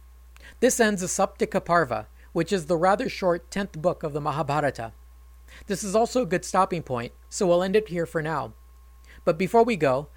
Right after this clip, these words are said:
I'd like to thank all of you who have stuck it out and made it this far, and especially all of you who have left comments on my blog.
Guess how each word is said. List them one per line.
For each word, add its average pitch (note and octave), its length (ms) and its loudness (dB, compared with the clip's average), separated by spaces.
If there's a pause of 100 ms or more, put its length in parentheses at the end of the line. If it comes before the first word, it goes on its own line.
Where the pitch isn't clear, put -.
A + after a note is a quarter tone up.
(140)
I'd D#3+ 120 -2
like G3+ 160 2
to A3 100 -2
thank A#3 260 -2
all D#3+ 160 4
of C#3 120 -4
you C#3+ 60 -2
who C#3+ 40 0
have D3 80 -4
stuck - 300 -2
it A3 80 4
out C3 220 0
and D3 60 -8
made D3+ 140 -4
it D#3 120 -8
this D#3+ 180 -2
far, A#2 340 -4 (280)
and E3+ 80 -2
especially G#3+ 440 2
all E3+ 220 4
of C#3 100 -2
you C3+ 120 -4
who C#3+ 60 -2
have D3 100 -8
left D#3 240 -2
comments E3 380 -4
on C3+ 120 -6
my B2+ 100 -6
blog. C3+ 380 0